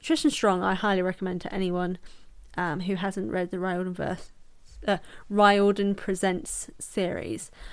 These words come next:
Um, all the books in that are amazing. I'm reading s-, some of them, um, at current. Anyway, sorry, off track. <laughs> Um, but yeah, no, Percy is just a really nice guy, and it's not done with any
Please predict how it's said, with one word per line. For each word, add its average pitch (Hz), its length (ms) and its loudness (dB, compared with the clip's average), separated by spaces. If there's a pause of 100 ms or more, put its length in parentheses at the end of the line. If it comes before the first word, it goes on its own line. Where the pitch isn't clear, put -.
(140)
Um, - 240 -4
all 277 160 6
the - 60 2
books - 260 -4
in 170 80 -4
that - 120 -8
are 170 240 -4
amazing. 170 360 -6
I'm 175 120 -2
reading 180 300 0
s-, - 180 -12 (200)
some 180 220 -4
of 165 80 -2
them, 170 220 -4 (260)
um, - 280 -8
at - 120 -10
current. 180 420 -6 (1300)
Anyway, 208 260 6 (140)
sorry, 185 260 4 (100)
off 214 140 2
track. - 260 0
<laughs> 359 640 12 (460)
Um, 262 320 6 (1120)
but 277 140 4
yeah, 269 160 6
no, 202 140 4
Percy 330 340 4
is 247 100 0
just 254 160 -2
a 254 60 4
really 202 420 2 (520)
nice 190 280 0
guy, 185 200 4
and 208 100 2
it's 254 140 0
not 320 180 4
done 277 220 6
with 262 180 2
any 220 400 2